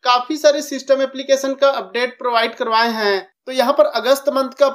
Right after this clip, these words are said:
फुल डिवाइस लिस्ट और साथ ही सिस्टम एप्लीकेशन अपडेट के बारे में बताऊंगा, तो इसके लिए वीडियो में लास्ट तक बने रहिएगा। तो चलिए स्टार्ट करते हैं।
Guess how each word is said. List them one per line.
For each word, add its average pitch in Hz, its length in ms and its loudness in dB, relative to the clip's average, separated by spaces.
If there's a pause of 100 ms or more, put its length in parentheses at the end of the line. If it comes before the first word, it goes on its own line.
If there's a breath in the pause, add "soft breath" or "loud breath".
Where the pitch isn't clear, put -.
फुल 262 240 -4
डिवाइस 214 420 0
लिस्ट 262 320 -4
और 262 640 0
साथ 254 340 -2
ही 285 80 0
सिस्टम 262 400 -2
एप्लीकेशन 262 580 -4
अपडेट 240 400 -2
के 254 100 -8
बारे 208 240 2
में 233 140 -6
बताऊंगा, 202 580 2 (340)
तो 233 160 -4
इसके 247 320 -8
लिए 262 240 0
वीडियो 226 300 -2
में 254 120 -4
लास्ट 214 380 0
तक 233 200 -4
बने 208 220 0
रहिएगा। 233 680 2 (640)
तो 196 40 -4 (100)
चलिए 240 400 0 (200)
स्टार्ट 240 500 -2
करते 196 360 0
हैं। 151 200 -8